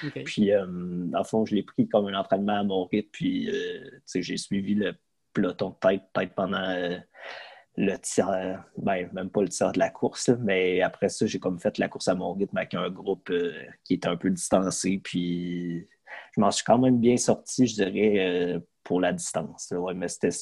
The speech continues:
Speaker 2: c'est sûr que <laughs> c'est une longue distance, puis on mange plus que dans un quinze kilomètres, mettons, on
Speaker 1: Mhm.
Speaker 2: boit. Donc, euh, c'est ça.
Speaker 1: Fait que là, euh,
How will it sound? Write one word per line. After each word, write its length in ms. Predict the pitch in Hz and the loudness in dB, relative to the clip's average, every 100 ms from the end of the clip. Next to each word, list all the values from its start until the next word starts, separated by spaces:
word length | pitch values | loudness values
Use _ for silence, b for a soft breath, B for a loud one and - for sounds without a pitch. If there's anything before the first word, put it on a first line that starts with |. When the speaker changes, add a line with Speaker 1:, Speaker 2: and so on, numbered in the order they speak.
| - _ _ | -12 _ _
Speaker 2:
c'est 180 | - 110 | 0 4
sûr 200 | 131 120 | 6 6
que 100 | 107 | 4
<laughs> 0 | |
c'est 180 | - 127 | 4 2
une 120 | 139 - | 2 2
longue 260 | 117 117 107 | 0 0 -2
distance, 560 | - - 104 113 117 | 0 2 4 2 0
puis 160 | - 101 | 2 2
on 320 | 95 90 92 | 2 0 0
mange 640 | 95 98 107 104 98 - 92 87 - | -2 -2 -2 -2 -4 -2 0 0 0
plus 340 | - 107 107 - - | 2 4 2 -2 0
que 140 | 95 | 2
dans 240 | 95 92 92 | 2 -2 -4
un 80 | |
quinze 280 | 87 98 98 | -4 -6 -6
kilomètres, 500 | - 92 92 92 95 | -4 -4 -4 -6 -6
mettons, 220 | 196 - 101 98 92 | -10 -10 -12 -10 -8
on 60 | 170 | -4
Speaker 1:
Mhm. 60 | 156 | 0
Speaker 2:
boit. 400 | 95 95 95 101 _ B B B B B B | 0 0 -4 -8 _ B B B B B B
Donc, 240 | - - | -4 0
euh, 220 | 92 85 85 | 2 2 0
c'est 120 | - | -6
ça. 140 | - - _ _ _ _ _ b b b _ _ _ - - | -14 -16 _ _ _ _ _ b b b _ _ _ -20 -6
Speaker 1:
Fait 120 | - 165 | 0 2
que 100 | 233 | 4
là, 160 | 269 | 6
euh, 420 | 185 156 143 143 | 6 6 4 0